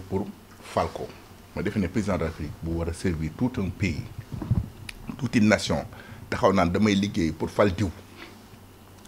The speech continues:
Cette dévolution pacifienne, hmm, je pense que Sénégal dina ko rejeter en toute vigueur, en toute responsabilité, parce que benn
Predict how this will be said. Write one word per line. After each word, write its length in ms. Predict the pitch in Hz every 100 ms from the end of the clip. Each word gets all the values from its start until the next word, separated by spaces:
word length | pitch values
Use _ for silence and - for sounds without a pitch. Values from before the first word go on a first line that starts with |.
| - - - - - -
Cette 360 | - 110 95 - - -
dévolution 720 | 101 131 123 113 - 82 69 - - - - - - - - - -
pacifienne, 640 | 127 - 123 110 107 85 - - - - - - - - - - - - - - - - - - -
hmm, 200 | 113 185 - - - - - - - -
je 100 | 95
pense 320 | 90 90 87
que 120 | - 92 87 -
Sénégal 480 | - 101 92 80
dina 160 | 82 82
ko 120 | -
rejeter 380 | 85 80 87 78 - - - - - -
en 80 | 80
toute 240 | 78 90 80
vigueur, 280 | 85 78 76 - - - - - - - - - - - -
en 120 | 98 92
toute 160 | 107
responsabilité, 800 | 95 - 95 - 87 87 87 92 - - - -
parce 140 | -
que 100 | 113 87 - - 92
benn 260 | 123 165 143